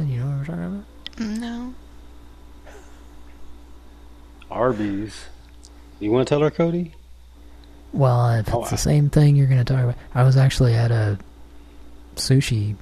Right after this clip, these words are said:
Speaker 1: place that we get food from regularly, but they always have a T V with, like, whatever. They had, like, college football on.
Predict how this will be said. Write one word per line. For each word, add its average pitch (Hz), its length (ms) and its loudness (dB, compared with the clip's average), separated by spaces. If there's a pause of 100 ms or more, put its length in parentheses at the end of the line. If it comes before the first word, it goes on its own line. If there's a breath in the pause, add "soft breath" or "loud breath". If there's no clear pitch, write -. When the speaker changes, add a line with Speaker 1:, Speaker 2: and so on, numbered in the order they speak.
(100)
Speaker 1:
place 107 440 0
that 110 160 -2
we 110 160 0
get 110 240 -2 (760)
food 123 320 0
from 113 520 -2 (1040)
regularly, 113 760 -2 (100)
but 113 120 -4
they 120 100 -2
always 113 220 0
have 113 160 0
a 110 80 -2
T 123 240 -2
V 117 360 0
with, 113 220 -4
like, 110 240 -4 (600)
whatever. 110 680 -4 (840 loud breath)
They 123 160 -2
had, 110 160 -2
like, 107 220 -4
college 120 460 0
football 123 500 0
on. 120 440 0